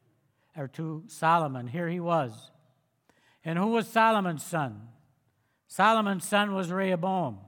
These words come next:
What happened to Rehoboam?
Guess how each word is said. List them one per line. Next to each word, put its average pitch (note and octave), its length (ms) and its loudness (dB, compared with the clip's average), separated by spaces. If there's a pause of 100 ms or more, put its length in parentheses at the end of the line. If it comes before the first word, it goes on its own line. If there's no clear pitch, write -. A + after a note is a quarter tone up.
(1300)
What F#3 180 2
happened G3+ 380 2
to G3+ 80 -2
Rehoboam? F#3 840 -2